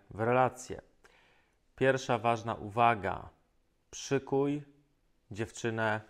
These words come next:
do siebie spojrzeniem. Przykuj uwagę kobiety spojrzeniem. E, często faceci zaniedbują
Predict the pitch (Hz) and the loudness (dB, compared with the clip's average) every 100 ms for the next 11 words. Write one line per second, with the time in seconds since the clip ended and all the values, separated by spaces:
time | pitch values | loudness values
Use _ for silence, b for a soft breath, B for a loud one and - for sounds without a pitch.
0 | - 101 92 113 98 107 104 101 - _ | -12 -12 -4 -2 -2 0 -2 -4 -14 _
1 | b b - - 117 107 113 104 87 - | b b -20 -6 -2 0 -2 -2 -6 -10
2 | - 139 131 131 127 123 B B B - | -8 -6 -2 0 0 -2 B B B -6
3 | 117 117 127 123 107 - 98 104 98 - | 0 4 4 4 -2 -2 -4 -4 -4 -10
4 | 101 98 98 95 90 85 b b b b | -8 -6 -6 -6 -8 -12 b b b b
5 | b - 87 - - 127 123 - 117 117 | b -16 -14 -12 -4 -2 -2 -6 -6 -6
6 | 113 110 113 117 113 98 101 117 113 113 | -6 -8 -6 -6 -6 -8 -4 -2 0 0
7 | 107 | -4